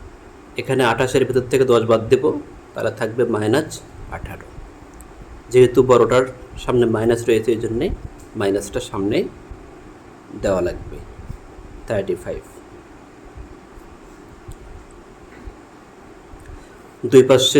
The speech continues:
যেহেতু থার্টি ফাইভ, থার্টি ফাইভ সমান, এই জন্যে এই দুটা বাদ দিয়ে দেব। বাদ দিয়ে লিখব হচ্ছে আঠারো এক্স সমান হচ্ছে মাইনাস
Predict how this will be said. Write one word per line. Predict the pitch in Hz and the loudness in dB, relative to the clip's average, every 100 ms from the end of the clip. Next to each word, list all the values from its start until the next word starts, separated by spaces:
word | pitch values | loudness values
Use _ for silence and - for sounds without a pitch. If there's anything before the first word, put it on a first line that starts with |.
| 131 | 4
যেহেতু | 127 123 127 | 2 2 0
থার্টি | 123 113 117 | 2 2 2
ফাইভ, | 123 120 | 2 0
থার্টি | 120 117 | 0 -2
ফাইভ | 117 123 120 - | 0 -2 -4 -2
সমান, | 110 110 175 - - - - - - - - - | 0 0 0 -4 -16 -20 -20 -16 -16 -14 -16 -8
এই | 113 | 0
জন্যে | 117 120 131 - | 2 4 2 4
এই | 123 123 | 2 4
দুটা | 120 139 | 2 2
বাদ | 123 113 113 | 2 2 4
দিয়ে | 120 113 | 4 4
দেব। | 110 160 - - - - - - - 113 | 2 0 -4 -12 -18 -20 -18 -18 -14 -4
বাদ | 113 104 | -2 -2
দিয়ে | 120 113 | 0 0
লিখব | 107 98 117 | 0 -2 -4
হচ্ছে | 117 - 185 226 - - - - - - - - - | -6 -2 0 0 -2 -20 -20 -20 -20 -20 -20 -20 -8
আঠারো | 107 107 117 117 104 104 | -6 -2 0 2 2 2
এক্স | 107 98 - - - - - - - | 2 0 -12 -14 -18 -20 -20 -18 -14
সমান | 113 110 104 | -8 -4 -4
হচ্ছে | 101 - 180 - - - - - - - - | -6 -4 -4 -4 -12 -20 -20 -20 -20 -16 -8
মাইনাস | 101 101 135 | -4 -4 -4